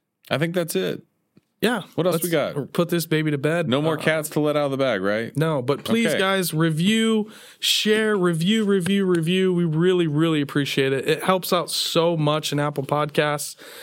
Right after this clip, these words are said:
Speaker 2: Um,
Speaker 1: It
Speaker 2: we,
Speaker 1: absolutely does.
Speaker 2: we, uh, switched, switched up our genre a little bit. We're now more in, in, in shows with, that are, uh, more paranormal and more Fortean related. Um,
Speaker 1: Yeah.
Speaker 2: which is natural sciences.
Speaker 1: Figuring some stuff
Speaker 2: And
Speaker 1: out.
Speaker 2: so we kind of flipped into a new genre. It's taken us a little bit to kind of build up and,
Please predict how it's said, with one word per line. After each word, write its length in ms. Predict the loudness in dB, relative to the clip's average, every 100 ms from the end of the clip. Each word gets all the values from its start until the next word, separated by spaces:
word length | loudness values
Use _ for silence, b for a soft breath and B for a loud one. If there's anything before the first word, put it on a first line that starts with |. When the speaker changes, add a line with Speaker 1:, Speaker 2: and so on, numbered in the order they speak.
| B -2
Speaker 2:
Um, 260 | 0 0
Speaker 1:
It 80 | 2
Speaker 2:
we, 60 | 0
Speaker 1:
absolutely 460 | 0 0 0 0
does. 340 | 0 0 0 0
Speaker 2:
we, 280 | 2 2 0
uh, 200 | 0 -2
switched, 500 | -2 -2 -2 -6 -6
switched 380 | -2 0 0
up 160 | -2 0
our 100 | 0
genre 460 | 0 0 0 0 2
a 40 |
little 200 | 2 2
bit. 300 | 2 0 0
We're 100 | -2
now 240 | 0 0
more 320 | 0 0 0 0
in, 240 | -2 -2
in, 300 | -2 -2 -4
in 100 | -4
shows 420 | -2 0 0 0
with, 200 | -2 -2
that 120 | -2
are, 300 | 0 -2 -2
uh, 200 | -4 -4 -6 -4
more 280 | 0 0
paranormal 580 | 2 0 0 0 0 0
and 80 | 0
more 140 | 0
Fortean 460 | 0 0 0 0 0
related. 520 | 0 0 0 -2 -4 B B B B
Um, 380 | -4 -2 -2 0
Speaker 1:
Yeah. 220 | 0 -2 -6
Speaker 2:
which 260 | -2 -2 -2
is 140 | -2
natural 320 | -2 -2 -4
sciences. 500 | -2 -2 -2 -4 -2
Speaker 1:
Figuring 280 | -2 0 -2
some 180 | -4 -6
stuff 240 | -4 -2
Speaker 2:
And 120 | -2
Speaker 1:
out. 40 | 0
Speaker 2:
so 160 | 0
we 140 | 0 -2
kind 220 | -2 0
of 140 | -2
flipped 640 | -4 -10 -8 -2 0 0 -2
into 280 | -2 0 0
a 20 |
new 160 | 0
genre. 400 | -2 -2 -2 -2
It's 140 | -4 -4
taken 260 | -4 -2
us 160 | -4 -4
a 40 |
little 180 | -2 -2
bit 220 | -2 -4
to 60 | -6
kind 180 | -6 -6
of 160 | -4 -2
build 260 | -2 0
up 240 | -2 -4 -6
and, 260 | -6 -8